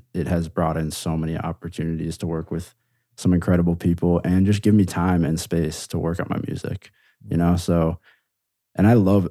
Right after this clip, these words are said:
I mean, I love doing the podcast too. Like, it's so fun to, I had never really worked on, like, dialogue before I started the podcast, but it was just, like, it kind of came naturally to me just from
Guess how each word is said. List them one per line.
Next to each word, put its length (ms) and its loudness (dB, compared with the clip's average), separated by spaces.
I 40 0
mean, 140 4
I 80 4
love 320 0
doing 160 0
the 60 -2
podcast 680 -6
too. 180 -2
Like, 220 -6
it's 140 -6
so 340 -2
fun 380 0
to, 420 -4
I 80 4
had 100 4
never 260 4
really 260 2
worked 340 -2
on, 100 2
like, 180 -2
dialogue 580 -2
before 320 -4
I 40 -2
started 260 -2
the 80 -2
podcast, 640 -2
but 120 -2
it 40 2
was 100 -2
just, 160 -6
like, 200 -2
it 80 -8
kind 160 2
of 80 -2
came 220 0
naturally 400 -2
to 100 -4
me 140 2
just 160 -4
from 320 -2